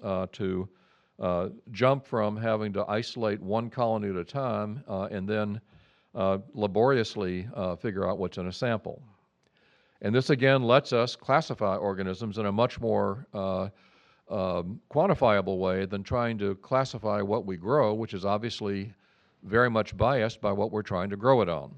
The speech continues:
And you can see that, uh, you can go all the way down from the domain, uh, to the species using increasing levels of similarity, uh, at the genetic level, uh, to make these classifications. Now, there are a number of metrics that are used,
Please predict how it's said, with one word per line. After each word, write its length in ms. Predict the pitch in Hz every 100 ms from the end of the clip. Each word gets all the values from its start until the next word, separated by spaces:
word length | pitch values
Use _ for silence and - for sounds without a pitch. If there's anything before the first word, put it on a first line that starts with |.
| - -
And 100 | 95
you 80 | 98
can 140 | 104
see 260 | - 151 139
that, 260 | 117 104 - _ _ _ _ -
uh, 80 |
you 60 | 104
can 160 | 120 110
go 160 | 113
all 140 | 120 127
the 60 |
way 180 | 127 127
down 320 | 113 113 113
from 200 | - 110
the 100 | 98
domain, 640 | 90 95 107 131 131 131 143
uh, 200 | 113 98
to 100 | 101
the 120 | 90
species 680 | 85 - 185 - 95 98 98 - _ -
using 320 | 120 120 117
increasing 540 | 107 - 147 - 123
levels 340 | 107 104 104 98
of 140 | 95
similarity, 760 | 117 98 92 120 110 92 90 120
uh, 280 | 101 95 92 -
at 100 | 98
the 80 | 92
genetic 460 | 87 110 185 131
level, 380 | 90 78 87 107 _ _ _ _ -
uh, 180 | 98 92
to 120 | 104
make 320 | 101 95 - -
these 500 | 110 92 87 87 -
classifications. 1120 | - 90 80 - 82 120 98 - 85 - - 95 _ _ _ _ _ _ _ _ _ _ _ _ _ _ _ _ -
Now, 80 | 139
there 120 | 151
are 20 |
a 20 |
number 220 | 175 240 233
of 80 |
metrics 480 | 131 175 196 110 -
that 140 | 139 123
are 80 |
used, 520 | 120 135 135 131 -